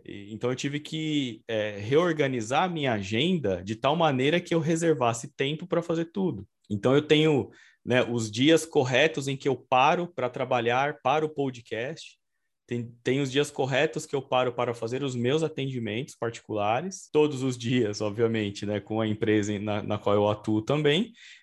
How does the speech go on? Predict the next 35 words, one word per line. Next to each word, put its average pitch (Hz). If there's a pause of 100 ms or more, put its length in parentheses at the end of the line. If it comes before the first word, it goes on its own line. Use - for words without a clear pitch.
e 180
uma 196
parte 160
desse 147
tempo 135
com 131
a 135
família, 180 (300)
né? 107
A 104
gente 101
precisa 127
desse 123
tempo 113
com -
a -
família, 120
que 135
pra 131
mim 120
também 139
é 120
extremamente 120
importante, 113
né? 104
Também 113
tenho 117
fi-, 127 (240)
uma 110
filha, 131
né, 120
pequena, 123
tem 110
sete 117
anos, 143